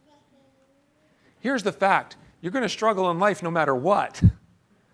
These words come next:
And faith is one of the few things you can invest in that can sustain you through that, where the investment pays that kind of dividend.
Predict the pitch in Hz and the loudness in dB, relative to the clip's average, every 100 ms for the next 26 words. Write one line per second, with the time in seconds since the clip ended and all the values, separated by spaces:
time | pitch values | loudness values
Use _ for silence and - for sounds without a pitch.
0 | _ _ _ _ _ _ 175 151 - - | _ _ _ _ _ _ -4 -4 -10 2
1 | 269 285 190 190 156 208 202 170 - - | 4 4 0 -2 0 0 2 -2 -6 -4
2 | 208 254 - 240 226 147 196 190 190 151 | 0 0 0 0 0 -2 -4 -4 -6 0
3 | 202 220 - 170 175 - 190 160 175 - | 2 2 -2 -2 -4 -4 -6 -4 -4 -4
4 | - 240 226 185 156 123 135 123 113 104 | 4 4 6 2 0 -2 -4 -6 -4 -8
5 | - - - _ _ _ _ _ _ _ | -10 -18 -20 _ _ _ _ _ _ _
6 | _ _ - _ 180 170 180 165 131 254 | _ _ -20 _ 0 2 0 -2 4 4
7 | 269 185 185 170 - 254 254 175 175 180 | 4 -2 -6 -8 4 6 6 2 2 2
8 | - 220 214 196 131 202 202 175 131 110 | 4 2 2 0 2 6 6 4 0 -8
9 | - | -20